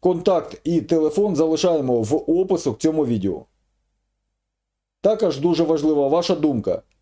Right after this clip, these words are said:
Що ви думаєте про роботу в цій компанії? Залишайте свої відгуки, відповідно ставлячи лайк або дізлайк. Дуже дякую за просмотр цього відео.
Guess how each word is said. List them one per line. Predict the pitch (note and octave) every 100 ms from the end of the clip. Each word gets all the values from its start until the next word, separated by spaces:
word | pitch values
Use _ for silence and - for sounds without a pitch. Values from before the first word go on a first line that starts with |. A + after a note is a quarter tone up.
| _ _
Що | - - G3
ви | E3+
думаєте | C#3+ G3 F#3+ E3+ D#3
про | D#3 D#3+
роботу | D3+ D3+ F#3 D#3+
в |
цій | - E3
компанії? | D#3 C#3+ C3+ G2+ F2+ F2+ - _ _ _ _ _ _ _ _ _ _ _ -
Залишайте | A2 F3+ F#3+ G3 E3 G#2 C3
свої | C#3 C3+ C3
відгуки, | D#3 G3+ F3+ F#3+ D#3+
відповідно | D3 D3 D3+ D#3+ C#3+ C#3+
ставлячи | D#3+ C#3+ B2+ A#2+
лайк | C3 E3 F#3 -
або | C3+ C3 F3 - A2+
дізлайк. | C3 E3+ B2 G#2+ F2+ - _ _ _ _ _ _ _ _ _ _ _ _ _ _ _ _ _ _ _ _
Дуже | G#2+ D#3+ G#3+ G3
дякую | D#3 F3+ D3 D3
за | D3+
просмотр | D#3+ D#3+ D#3+ D3+ B2 A2+ A2 - _ _ _ _ _
цього | - D#3+ D#3
відео. | G3+ F#3 F3+ D#3